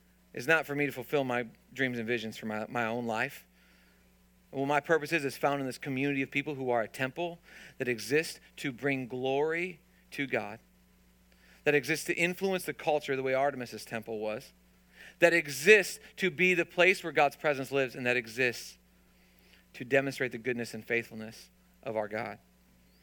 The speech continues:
So, there's four, four points here I want to bring up as we wrap up, and they're all on one slide, so don't be scared. We are God's temple. We are where God's presence lives. So,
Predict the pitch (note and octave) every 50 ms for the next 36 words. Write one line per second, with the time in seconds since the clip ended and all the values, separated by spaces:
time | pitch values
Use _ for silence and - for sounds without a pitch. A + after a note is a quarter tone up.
0 | _ _ _ _ _ _ _ _ _ _ - - B2+ A#2+ A#2 A2+ - _ _ _
1 | _ _ _ _ _ _ _ - - - D3+ D#3 D3 D3 - - - - E3+ E3
2 | E3 - - D#3 D3 C3 B2 - - B2+ A#2+ A#2+ A#2+ A#2 A#2+ A#2 A#2+ A#2+ A#2 A#2
3 | A2+ A#2 A#2 - - - - - - - B2+ A#2+ A#2 A#2+ A#2+ A#2+ A#2+ A#2+ - B2+
4 | A#2 A2 A2+ A2+ A#2 A2+ A#2+ B2+ C3+ C3+ C3+ C3 C3 B2+ - B2+ A#2 A2+ A2 -
5 | - A2 A2+ A2+ A2+ - - - A2 A2 A2 - _ - - - - - - -
6 | - - - - - - - - - _ _ _ _ _ _ _ _ _ _ _
7 | - - B2 B2+ C3 C#3 C#3+ C#3 C3+ B2 - - - C3+ C3+ B2 - A2+ A2+ C3+
8 | C#3+ _ _ _ _ _ _ _ _ _ _ _ _ _ _ _ - _ _ _
9 | _ _ _ _ _ _ - - - - - - _ _ A#2+ C3 C3+ C3+ C#3 D3
10 | D3+ C#3+ C3 B2 B2 B2+ B2+ B2 C3 B2+ B2+ B2 B2+ A#2 A#2 - - - C3 A#2
11 | G#2+ A#2 A2 - - A2+ A2+ A2 G#2+ G#2 - - - - _ _ _ _ _ _
12 | _ _ _ _ _ _ _ _ _ _ _ _ _ _ - - - B2+ A#2 A2+
13 | A#2